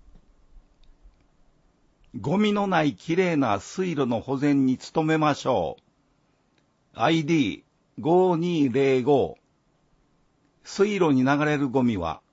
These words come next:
生活環境を悪化させるだけでなく、水の流れを妨げて、大雨の時に水路が溢れる原因にもなります。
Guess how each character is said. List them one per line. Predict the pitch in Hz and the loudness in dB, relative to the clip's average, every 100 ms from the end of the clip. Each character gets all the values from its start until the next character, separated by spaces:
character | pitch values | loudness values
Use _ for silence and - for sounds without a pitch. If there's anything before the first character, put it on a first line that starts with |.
| _ | _
生 | - 185 | -4 -4
活 | 185 185 - | -2 -4 -4
環 | 180 170 | -4 -4
境 | 151 123 | -4 -2
を | 113 - | -2 -2
悪 | 147 143 | -4 -4
化 | 160 | -6
さ | 143 151 | -6 -6
せ | 147 | -4
る | 147 139 | -4 -2
だ | 135 | -2
け | 127 | -2
で | 120 | -2
な | 117 107 | -2 -4
く、 | 80 62 - - - - _ - | -10 -18 -20 -20 -20 -20 _ -4
水 | 127 170 | -4 -2
の | 180 180 | -2 -2
流 | 180 170 | -2 0
れ | 147 | 0
を | 127 110 | 0 -2
妨 | - 151 165 165 143 | -4 -4 -2 -2 -4
げ | 127 | -6
て、 | - 80 - _ _ _ _ | -8 -12 -14 _ _ _ _
大 | 147 180 190 | 2 4 4
雨 | 180 | 4
の | 156 135 | 0 0
時 | 123 - | -4 -6
に | 98 87 - _ _ | -8 -8 -12 _ _
水 | - - 196 | -18 -6 -2
路 | 180 143 | 0 0
が | 107 - | -2 -4
溢 | - - 170 | -6 -4 -4
れ | 160 | -2
る | 156 | -2
原 | 139 160 | 0 0
因 | 160 151 | 0 0
に | 156 | -2
も | 175 | 0
な | 135 | 0
り | 110 101 | 0 -2
ま | 90 | -4
す。 | - - | -6 -20